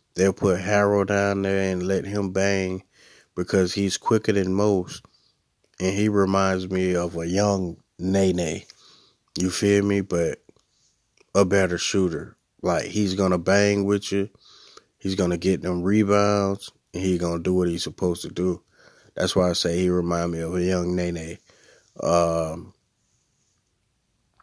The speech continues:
epic when it comes to whatever they got to do.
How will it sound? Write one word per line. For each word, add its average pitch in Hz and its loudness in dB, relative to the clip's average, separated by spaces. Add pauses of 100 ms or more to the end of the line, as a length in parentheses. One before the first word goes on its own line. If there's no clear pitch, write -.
(520)
epic 107 4
when 95 0
it 85 -2
comes 98 -4
to 90 0
whatever 90 2
they 87 0
got 85 0
to - -8
do. 92 0